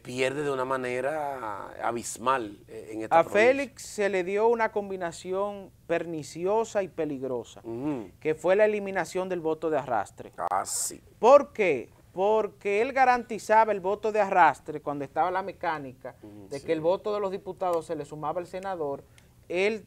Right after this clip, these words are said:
Speaker 2: mantenía la estructura lineal,
Speaker 3: Sí, sí,
Speaker 2: compacta.
Speaker 3: sí, sí, sí.
Speaker 2: Y Félix, que es un,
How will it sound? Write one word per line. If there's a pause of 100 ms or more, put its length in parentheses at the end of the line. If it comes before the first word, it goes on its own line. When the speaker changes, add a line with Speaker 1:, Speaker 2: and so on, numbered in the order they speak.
Speaker 2:
mantenía
la
estructura
lineal,
Speaker 3:
Sí,
sí,
Speaker 2:
compacta.
Speaker 3:
sí,
sí,
sí.
Speaker 2:
Y
Félix,
que
es
un,